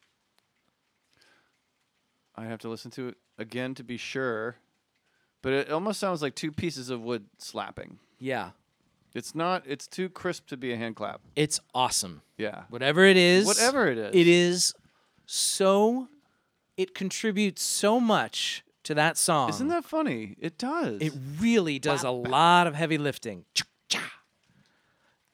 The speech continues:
Speaker 1: I think it's like two th-, slender pieces of wood
Speaker 2: I, I
Speaker 1: slapping
Speaker 2: buy
Speaker 1: against
Speaker 2: that.
Speaker 1: each other or
Speaker 2: I
Speaker 1: something
Speaker 2: totally
Speaker 1: like
Speaker 2: buy
Speaker 1: that.
Speaker 2: that.
Speaker 1: 'Cause it's got a flatness to it, like a hand.
Speaker 2: Yeah,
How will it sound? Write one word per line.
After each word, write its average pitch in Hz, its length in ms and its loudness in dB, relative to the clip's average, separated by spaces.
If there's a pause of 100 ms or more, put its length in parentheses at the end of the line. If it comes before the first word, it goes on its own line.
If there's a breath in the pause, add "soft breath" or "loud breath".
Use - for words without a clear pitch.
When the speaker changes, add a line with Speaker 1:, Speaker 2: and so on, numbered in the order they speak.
Speaker 1:
I 147 120 -6
think 202 160 -4
it's 190 100 -8
like 165 140 -6
two 196 260 -10
th-, - 20 -16 (220)
slender 180 320 -8
pieces 156 320 -14
of 151 100 -12
wood 139 220 -6 (500)
Speaker 2:
I, 156 40 -6
I 151 40 -2
Speaker 1:
slapping 165 240 2
Speaker 2:
buy 190 140 10
Speaker 1:
against 117 220 0
Speaker 2:
that. 123 60 -10
Speaker 1:
each - 120 -14
other 113 220 -8
or - 40 -12
Speaker 2:
I - 40 -14
Speaker 1:
something 123 260 -8
Speaker 2:
totally 170 260 2
Speaker 1:
like 160 60 0
Speaker 2:
buy 151 180 4
Speaker 1:
that. 104 260 -6
Speaker 2:
that. - 60 -20
Speaker 1:
'Cause 139 100 -12
it's 127 80 -16
got 185 160 -6
a - 40 -12
flatness 175 460 -6
to 123 160 -8
it, 110 60 -12
like 135 200 -6
a 120 60 -8
hand. 104 420 -14
Speaker 2:
Yeah, 135 300 0